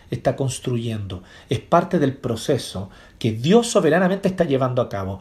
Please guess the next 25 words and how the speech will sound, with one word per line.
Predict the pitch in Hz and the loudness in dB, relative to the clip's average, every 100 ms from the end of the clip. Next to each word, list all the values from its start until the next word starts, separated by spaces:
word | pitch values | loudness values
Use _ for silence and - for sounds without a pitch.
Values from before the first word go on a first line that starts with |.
| - - | -10 0
El | 120 - | 0 4
caos | 151 156 180 180 - - | 6 6 4 0 -8 -6
está | 117 - - 139 151 - - | -6 -6 2 4 4 0 -8
y | 117 | -2
siempre | - 196 190 | 2 0 0
ha | 190 | -2
estado | 190 135 131 143 - - - | 0 0 0 -2 -6 -20 -2
bajo | 131 - | -2 0
el | 123 | -2
dominio | 120 120 156 127 110 | 0 -2 -2 -2 -2
y | 110 | -2
el | 120 | -2
gobierno | 113 113 131 131 104 107 - | -2 0 0 0 -2 -8 -6
absolutamente | 127 - - 135 170 185 156 139 131 | -8 -6 0 4 6 6 2 2 -4
soberano | 135 156 139 107 101 | -2 0 0 0 -4
de | 101 104 | -6 -2
Dios. | 131 143 - - - - - - | 0 0 -4 -18 -20 -20 -20 -4
Y | 123 | -4
esto | 113 120 | -2 -4
desde | 113 101 | -2 -4
el | 98 | -6
inicio. | 95 101 - - - - - - - - - 117 | -8 -10 -12 -16 -20 -20 -20 -20 -20 -20 -14 -4
Dios | 117 139 147 | 0 0 0
es | 120 | -2
rey. | 131 185 165 131 | -2 -2 -4 -8